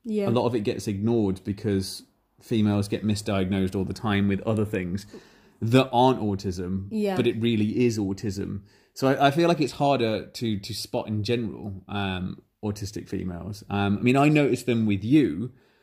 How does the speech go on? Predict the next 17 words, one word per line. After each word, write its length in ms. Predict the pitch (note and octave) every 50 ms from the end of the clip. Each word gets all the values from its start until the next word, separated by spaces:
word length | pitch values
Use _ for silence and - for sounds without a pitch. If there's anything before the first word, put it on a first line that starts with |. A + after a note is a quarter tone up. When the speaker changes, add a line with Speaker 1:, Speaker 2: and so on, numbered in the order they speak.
| _ _
Speaker 2:
but 120 | - C3+ C3
if 120 | B2 G#2
I'm 120 | B2 A#2+
honest, 460 | C#3 D3 C3+ A#2 G#2+ G2+ G#2 - _ -
before 920 | A2+ G#2 G#2 - - C3+ C#3+ C#3+ A#2+ G#2+ G#2 G#2 G#2 G2+ G2+ G2+ - - -
I 100 | - G#2
got 260 | G#2 G2 A2 F#2 - -
speaking 420 | - - - B2 A2 G2 A2+ G#2
to 80 | F#2+ G#2
you 120 | G2+ G2+
and 220 | G2+ G2+ G2+ G2+ G2+
I 40 |
got 180 | G2 F#2+ F#2 -
to 80 | - A2
know 80 | G#2+ G#2
you 140 | G2+ G2
properly, 580 | G2 - C3+ C3+ C3+ - G2 F#2+ F#2 F#2+ F#2 -